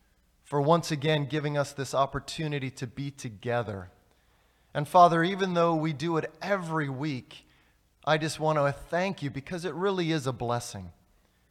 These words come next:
It really is a blessing to be able to come together as your people, sisters and brothers who love you and love one another,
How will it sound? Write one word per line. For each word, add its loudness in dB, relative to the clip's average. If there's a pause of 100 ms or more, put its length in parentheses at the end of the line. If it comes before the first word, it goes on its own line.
(140)
It -8
really 2
is 2
a 4
blessing 2
to -6
be -4
able -2
to -12
come -4
together -2
as -8
your -4
people, -14 (640)
sisters -4
and -2
brothers 2 (520)
who -6
love 4
you 2
and 0
love 4
one 0
another, -2